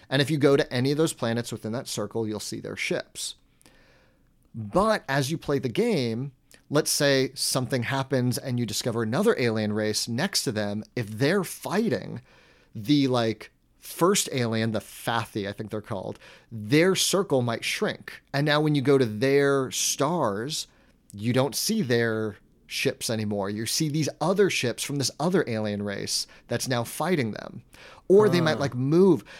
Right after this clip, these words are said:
Speaker 1: So it's just the absolute control of, like, discovering all of these new aliens, discovering where they live, but also seeing that change as you play the game is,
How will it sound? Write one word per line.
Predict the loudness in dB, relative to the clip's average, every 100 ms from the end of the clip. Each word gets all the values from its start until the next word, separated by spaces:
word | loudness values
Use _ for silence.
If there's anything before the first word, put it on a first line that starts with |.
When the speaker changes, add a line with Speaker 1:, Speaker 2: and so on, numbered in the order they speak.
| -6
Speaker 1:
So | 2 4
it's | 2
just | -4 -2 -2 0
the | -4 -6
absolute | -6 -4 -2 2 2 2
control | -2 -4 -6 -6 -2 -2 -2 -4
of, | -6
like, | -4 -4 -6 -14 _ _ _ _ _ -8
discovering | -4 -2 0 0 0 0 0 0
all | -4 -4 -4
of | -2
these | -2 -2 -2
new | -2 -2
aliens, | -6 -6 -6 -8 -8 -6 -6 -8 -20 -20 _ _ _ _ _ -6
discovering | -2 2 2 4 4
where | 4
they | 4
live, | 4 6 4
but | 4
also | 0 0 -2
seeing | 0 0 0 0
that | -4 -4
change | -4 -2 -2 -2 -2 -4
as | -6 -4
you | -6
play | -6 -6
the | -6
game | -6 -6 -4 -2 -2 -2 -6 _ _ _ _ _ _ _ _ _ _ -6
is, | -4 -4 -4 -8